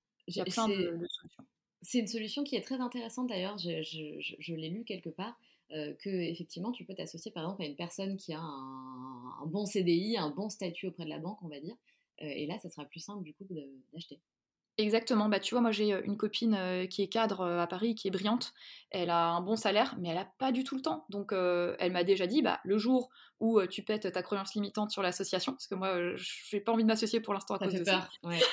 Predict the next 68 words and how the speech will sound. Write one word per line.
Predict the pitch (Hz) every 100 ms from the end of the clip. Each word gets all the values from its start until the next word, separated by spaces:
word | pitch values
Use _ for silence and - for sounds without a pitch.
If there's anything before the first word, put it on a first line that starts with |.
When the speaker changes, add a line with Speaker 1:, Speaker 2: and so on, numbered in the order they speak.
| - -
Speaker 2:
ouais, | 190 180 -
ouais, | 170
ouais, | 160 170
je | -
comprends. | 180 175 - - - 262 262
Speaker 1:
Et | 220
bah, | 202
elle | 202
me | 208
dit, | 202 262
bah, | 208 175
dès | 214 262
que, | 233 190 185
dès | 180 233
que |
tu | - 220
veux, | 240 294
euh, | 196 165
franchement, | 165 226 262 277
feu | 269 202
vert, | 247 269
euh, | 190 165 -
on |
s'associe, | 208 185 196 185 - -
euh, | 202 175
moi | 180
j'ai | 190 180 165
le | 165 170
dossier, | 170 - 196 196
euh, | 160 -
pour | 180
le |
financement, | - 175 - 196 190
euh, | 165 165
pour | -
rassurer | 175 180 190
la | 165
banque, | 196 277
et | 208
puis | -
bah, | 175
toi, | 202 185
t'as | 180
le |
temps | 175 226 226 - -
pour | - 180
aller | 180
gérer, | 180 185 196
euh, | 180
la | 170
rénovation, | 175 175 180 180 202 196
le |
chantier, | 180 180 190
et |
cetera. | - 202 254
En | -
plus, | -
je | 202
suis | 185
juriste, | 202 233 233 - - - 180
donc |
je | -
pourrais | - 175
même | 180
avoir | 175 185 180
la | 160
carte, | 175 170
euh, | 175